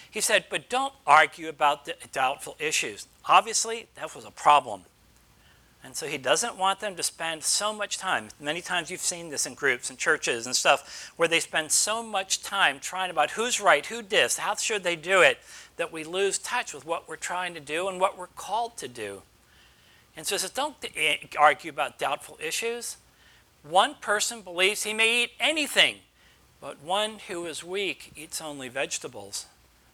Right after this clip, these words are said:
Now, Paul is probably particularly here looking back to this poor guy Moshe, who all his life has never eaten pork, if he's a good Jewish man.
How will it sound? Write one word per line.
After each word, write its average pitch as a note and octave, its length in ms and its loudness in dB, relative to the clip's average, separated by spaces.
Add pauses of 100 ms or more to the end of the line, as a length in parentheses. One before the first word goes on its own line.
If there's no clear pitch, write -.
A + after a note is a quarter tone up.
Now, D#3 100 -12
Paul C4 420 2
is D4 100 -6
probably G3+ 360 0
particularly F3 580 -6
here C3 400 2 (320)
looking F#3 340 2
back E3 320 6
to D#3 60 -14
this C#3 180 -14
poor D#3 320 0
guy C#3 220 4
Moshe, C3+ 600 0 (640)
who E3 200 2
all F#3 300 4
his F3+ 240 -2
life D3 300 6
has C#3+ 180 -12
never D#3 580 4 (140)
eaten C3+ 400 -6
pork, A2 420 0 (180)
if A#2 140 -16
he's B2 160 -12
a A#2 60 -10
good B2 260 -4
Jewish A#2 380 -4
man. G#2 340 -8